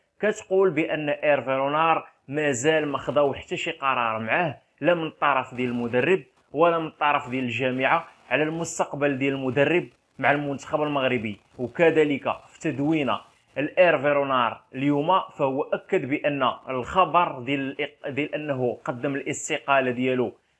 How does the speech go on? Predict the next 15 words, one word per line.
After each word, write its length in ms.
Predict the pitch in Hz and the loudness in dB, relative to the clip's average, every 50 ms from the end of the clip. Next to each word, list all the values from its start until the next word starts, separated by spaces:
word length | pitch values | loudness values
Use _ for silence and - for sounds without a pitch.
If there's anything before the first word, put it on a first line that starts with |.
| _ - | _ -4
باش 380 | 127 151 151 135 120 - - | 2 2 4 4 4 0 -2
يحيد 640 | 139 127 120 113 110 110 - - 156 151 147 139 127 | -4 -4 -6 -6 -6 -6 -6 -4 -2 -2 0 0 -2
من 140 | 131 131 127 | -2 -4 -4
التدريب 540 | 127 - - 131 120 131 135 127 120 113 | -6 -6 -6 -4 -2 0 0 0 0 0
ديال 120 | 113 123 120 | 0 0 0
المنتخب 460 | 120 120 123 123 120 - - - 120 | 0 0 -2 -2 -4 -6 -6 -6 -4
المغربي 600 | 120 120 120 117 120 123 127 123 151 180 170 - _ _ _ _ - 131 | -4 -2 -2 0 0 0 0 0 0 -2 -2 -4 _ _ _ _ -8 -4
هو 200 | 143 147 151 147 | -2 -2 0 -2
مجرد 720 | 139 135 131 120 107 151 151 151 160 156 127 - 156 - - | 0 -2 -2 0 0 2 2 2 2 0 -2 -4 -12 -10 -8
إشاعة. 560 | 151 139 - - 165 147 127 104 95 98 95 - _ _ _ _ _ | -6 -4 -2 0 2 2 2 2 0 -2 -8 -10 _ _ _ _ _
وقال 520 | - 123 123 - - 170 170 160 151 127 - | -10 -10 -10 -6 -2 0 2 2 2 0 -2
كذلك 480 | - 139 131 131 135 151 175 180 - | -2 -2 0 0 0 -2 -2 -4 -4
بأنه 680 | 127 131 147 - 156 147 147 147 135 131 156 170 - - | -6 -6 -4 -4 -4 -2 -2 -2 0 0 -2 -4 -4 -4
بمطلب 680 | 127 117 143 143 147 151 156 151 - 147 135 120 104 113 | -4 -4 -4 -2 -2 -2 -4 -4 -2 0 0 0 0 0
منه، 360 | 135 180 226 240 190 143 | -2 0 0 0 0 -2